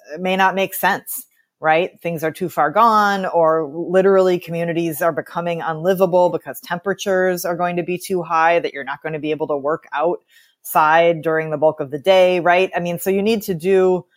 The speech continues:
you need to do the analysis first to see what is the right fit for certain places. And it's, it's not going to be the same everywhere. I think, you know, in terms of limited resources too, the other thing to think about is I wouldn't consider these just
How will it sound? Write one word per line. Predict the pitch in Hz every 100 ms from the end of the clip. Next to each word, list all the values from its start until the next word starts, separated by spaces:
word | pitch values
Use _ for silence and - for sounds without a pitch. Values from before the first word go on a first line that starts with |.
| _ _
you | 180
need | 190 208
to | 185
do | 196
the | 175
analysis | 165 160 160 170 160 160 -
first | - 160 -
to | -
see | -
what | 160 156
is | 156
the | 135
right | 143 147 139 _ _
fit | - 185 156 -
for | - 151
certain | - 151 147
places. | 143 151 147 - 104 147 - _ _ _ _
And | 175 165
it's, | 160 143 -
it's | 170
not | 165 165
going | 160
to | 156
be | 151
the | 147
same | 147 156 147 147 139 - -
everywhere. | 165 139 156 139 127 120 131 _ _ _ _ _ -
I | 190
think, | 190 240 226 - _ _ -
you | 208
know, | 190
in | 180
terms | 165 220 196
of | 170
limited | 190 196 180
resources | 151 208 208 170 156 160 147
too, | - 226
the | 185
other | 202 214
thing | 196 165
to |
think | 160 254
about | 214 160 156
is | 156 147 -
I | 190
wouldn't | 208 214 180 139
consider | 170 - 190 170
these | 160 143
just | - 175 170 - -